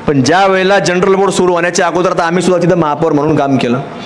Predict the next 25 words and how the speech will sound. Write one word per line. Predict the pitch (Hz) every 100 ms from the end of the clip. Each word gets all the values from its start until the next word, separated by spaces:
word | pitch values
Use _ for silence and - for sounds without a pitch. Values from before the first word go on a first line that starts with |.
| - - -
अनेक | 156 202 180
लोक | 196 202
या | 190
ठिकाणी | 185 180 180
आहेत, | 190
ते | 190 185
नगरसेवक | 185 185 185 185
म्हणून | 170 175
काम | 175 170
करतात. | 165 160 160 151 - - - - - - - - -
पण | 131
ज्या | 120 170 208
वेळेला | 202 196
तुम्हाला | 196 196 190
सांगतो | 185 185 185 190 160 - - - - - - - - - - - -
की | 175 180 180 180 175
सुरुवातीला | - - 160 190 208 226 202 151 135 107 117
जनरल | 160 175 190
बोर्डच्या | 180 170 160 123 - - - - - - - - - - - - - - - - - - - - - - - - 135
आणि | 160
शेवटला | - 175 196 185 165 123 - - - 147
जेव्हा | 156 151
राष्ट्रगीत | 165 220 202 208
चालू | 190 190
होतं, | 170 170 139